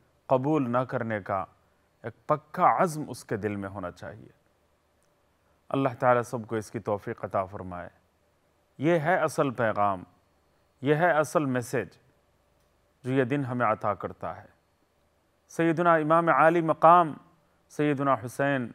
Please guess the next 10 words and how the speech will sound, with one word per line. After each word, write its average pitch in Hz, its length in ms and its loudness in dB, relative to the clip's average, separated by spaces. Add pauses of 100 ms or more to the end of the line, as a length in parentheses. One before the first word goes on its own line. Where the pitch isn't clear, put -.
(100)
रज़ियल्लाहु 120 640 -2
ताला 110 360 4
अन्हु 123 240 -2
ने 98 180 -8 (800)
जो 131 140 -2
कुर्बानियाँ 147 600 2
पेश 131 300 -2
की 104 220 -12 (1900)
और 151 420 6 (1300)
जो 131 260 2